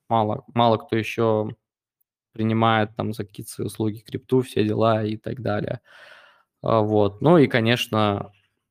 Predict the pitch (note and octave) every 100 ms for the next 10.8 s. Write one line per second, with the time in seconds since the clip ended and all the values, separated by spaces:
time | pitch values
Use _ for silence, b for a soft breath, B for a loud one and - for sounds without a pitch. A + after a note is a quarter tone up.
0 | - - - A2+ A2+ A2 G#2+ G#2+ G#2+ G#2+
1 | G2 G2 G#2 G#2 G#2+ G2+ G2 G2+ D#3 F#3
2 | F3+ C#3 - A2+ A2+ G#2+ - D#3 D#3 C3+
3 | A2+ G#2+ G#2+ - C3 B2+ A#2 D3 F3 F#3+
4 | - F3+ F#3 F#3+ F#3+ - D3+ D3 C3+ -
5 | D3+ - B2+ D#3+ G3+ F3 - A2+ G#2+ G2+
6 | _ - C#3 C3+ A#2 G#2 A#2 C#3+ A2+ G2+
7 | - _ _ _ _ _ _ _ _ -
8 | G#2 G2 G2+ A#2+ A2+ G#2 - _ - -
9 | - - - B2 A2+ A#2+ C3 G#2+ G#2+ A2
10 | G#2+ G#2 G#2+ G#2 G2 - -